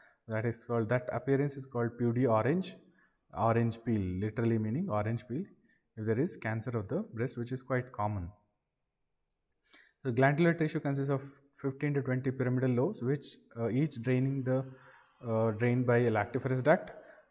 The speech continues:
Ducts form dilatation near the lipper, which are called, uh, lactiferous sinus, and these open into the, onto the nipple, which is a tubulo-alveolar type of gland. This is the compound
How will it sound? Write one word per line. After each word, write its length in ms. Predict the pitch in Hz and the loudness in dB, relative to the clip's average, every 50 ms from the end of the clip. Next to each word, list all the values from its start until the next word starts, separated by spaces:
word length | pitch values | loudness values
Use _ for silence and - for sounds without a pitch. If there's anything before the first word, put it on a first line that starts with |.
| - 110 | -8 0
Ducts 260 | 110 135 147 131 - | 2 2 2 0 -4
form 260 | - 139 131 127 123 | -4 -2 0 0 2
dilatation 500 | 113 113 117 120 120 131 123 123 131 123 | 2 2 2 2 2 0 -2 -2 -2 -2
near 160 | 120 120 120 | 0 0 2
the 100 | 110 117 | 2 2
lipper, 300 | 110 107 110 - - 135 | 0 0 -2 -2 -2 -4
which 200 | 127 117 113 - | -2 -2 -2 -4
are 60 | 113 110 | -4 -6
called, 360 | - 110 107 107 104 98 - - - - - - | -4 -4 -2 -2 -2 -4 -4 -8 -14 -20 -14 -10
uh, 140 | 101 101 | -8 -4
lactiferous 560 | 101 104 107 107 107 - 127 - 120 110 104 - | -2 0 0 0 0 -4 -6 -4 -2 -4 -4 -4
sinus, 480 | - 117 117 117 131 180 208 - - - - - - - - - _ _ - 113 | -2 -2 -2 0 0 -2 -2 -4 -10 -20 -20 -20 -20 -20 -20 -20 _ _ -8 -6
and 240 | 113 113 113 110 | -4 -4 -2 0
these 240 | 110 135 160 160 143 | 2 2 2 2 2
open 500 | - 131 127 131 131 143 147 151 151 147 - | 2 0 0 0 0 -2 -2 -2 -2 -4 -4
into 280 | 131 135 147 135 156 135 | -2 -2 0 0 0 0
the, 120 | 120 - | 0 0
onto 340 | - 120 127 151 165 - 135 | 0 2 2 2 2 0 0
the 200 | 120 135 180 240 - - - | 0 0 0 -2 -4 -10 -10
nipple, 380 | 110 107 117 - - 165 208 233 - - - - - - _ _ _ _ _ _ _ - | -8 -8 -8 -4 -2 -2 -2 -2 -4 -10 -20 -20 -20 -20 _ _ _ _ _ _ _ -16
which 100 | 117 113 | -12 -10
is 120 | 117 113 | -8 -8
a 60 | 117 - | -8 -6
tubulo-alveolar 1000 | - 131 123 123 131 127 135 139 135 117 113 110 113 117 113 117 113 110 110 - | -4 -4 0 2 2 2 4 4 4 4 4 4 2 2 2 2 0 0 0 0
type 240 | 117 117 117 - | 2 2 2 2
of 120 | 117 110 104 | -2 -4 -4
gland. 240 | - 101 95 98 101 | -4 -4 -4 -2 -2
This 120 | 117 123 | -2 -2
is 80 | 127 120 | 0 0
the 100 | 151 170 | 0 0
compound 680 | 170 - 120 123 127 127 143 151 151 160 160 156 | 2 0 0 0 0 2 2 4 4 4 2 0